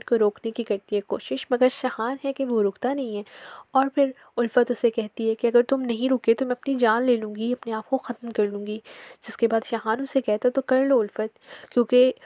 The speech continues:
वो बोझ मैं अपने कंधों पे उठा लूँगा, मगर तुम्हारा ये जो आजकल रवैया है ना, इस बोझ को मैं बर्दाश्त नहीं कर सकता।"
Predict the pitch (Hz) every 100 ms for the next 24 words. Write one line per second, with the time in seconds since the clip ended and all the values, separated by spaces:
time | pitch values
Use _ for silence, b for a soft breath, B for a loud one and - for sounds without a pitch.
0 | _ 214 262 254 262 262 262 254 254 247
1 | 214 233 233 226 - 214 226 233 208 208
2 | B B 233 220 240 247 226 208 220 233
3 | 220 214 220 - 226 208 208 226 269 240
4 | 226 B B _ 311 302 269 262 254 -
5 | 262 226 220 226 214 208 220 - 226 196
6 | - _ -